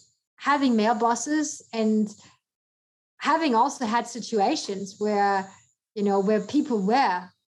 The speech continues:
somehow really sexually molested, sexually assaulted, and then having to hear. Like, I was not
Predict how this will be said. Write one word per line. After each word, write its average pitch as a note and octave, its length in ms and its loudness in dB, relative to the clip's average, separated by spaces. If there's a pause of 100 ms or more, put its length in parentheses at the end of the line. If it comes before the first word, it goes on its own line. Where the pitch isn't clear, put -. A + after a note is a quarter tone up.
(200)
somehow G#3+ 380 2
really G#3+ 320 2
sexually G#3 520 -4
molested, F#3+ 640 -2
sexually G3+ 460 -4
assaulted, G#3 640 -2 (920)
and B3 160 2
then A#3+ 120 2
having A3 640 0 (400)
to C4 100 -4
hear. G#3 420 0
Like, F#3 200 -4
I G3 160 2
was A#3+ 240 0
not C4 400 0